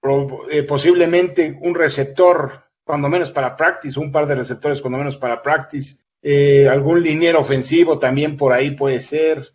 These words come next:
linebackers nos hacen falta.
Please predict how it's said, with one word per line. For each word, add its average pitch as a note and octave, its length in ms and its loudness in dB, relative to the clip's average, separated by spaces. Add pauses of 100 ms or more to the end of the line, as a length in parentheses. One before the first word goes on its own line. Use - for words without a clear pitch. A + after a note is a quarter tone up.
(240)
linebackers E3+ 760 0
nos C#3+ 140 -10
hacen D3 280 -6
falta. D#3 760 -4